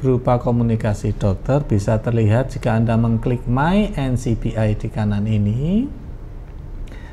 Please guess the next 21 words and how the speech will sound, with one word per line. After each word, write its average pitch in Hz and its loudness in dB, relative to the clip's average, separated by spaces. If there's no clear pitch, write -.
Dan 147 2
Anda 151 4
lihat 147 4
di 123 4
sini 143 2
save 208 0
search 107 -4
bahwa 135 2
Anda 165 4
mempunyai 185 2
kata 170 0
kunci 170 0
komunikasi 156 0
dokter. 110 -4
Jika 240 2
ini 196 2
saya 170 0
klik, 107 -2
maka 120 0
akan 156 2
keluar 139 2